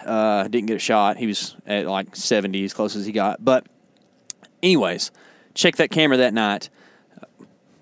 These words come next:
Timeline's getting confusing now. Back to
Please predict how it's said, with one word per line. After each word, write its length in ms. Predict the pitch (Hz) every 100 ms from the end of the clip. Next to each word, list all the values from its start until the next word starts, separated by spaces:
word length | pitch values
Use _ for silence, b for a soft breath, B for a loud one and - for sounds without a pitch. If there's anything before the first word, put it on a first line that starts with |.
| _ -
Timeline's 400 | 190 190 180 175
getting 140 | 175
confusing 380 | 127 156 143 127
now. 160 | 110 90 B -
Back 480 | 131 185 254 269 -
to 380 | - 214 202